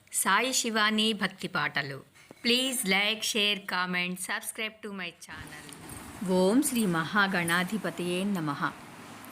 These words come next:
ఓం శ్రీ గురుభ్యో నమః. జై గురుదత్త. శ్రీపాదరాజం శరణం ప్రపద్యే. దిగంబర దిగంబర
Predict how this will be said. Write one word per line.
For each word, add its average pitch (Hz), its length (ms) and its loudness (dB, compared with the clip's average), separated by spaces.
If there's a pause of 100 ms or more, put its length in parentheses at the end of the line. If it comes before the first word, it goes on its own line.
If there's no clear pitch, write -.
(120)
ఓం 202 320 8
శ్రీ 208 260 0
గురుభ్యో 165 640 0
నమః. 165 580 0 (680)
జై 180 260 6
గురుదత్త. 156 760 0 (540)
శ్రీపాదరాజం 180 1160 4
శరణం 156 500 2
ప్రపద్యే. 151 880 0 (540)
దిగంబర 180 1040 4
దిగంబర 151 880 0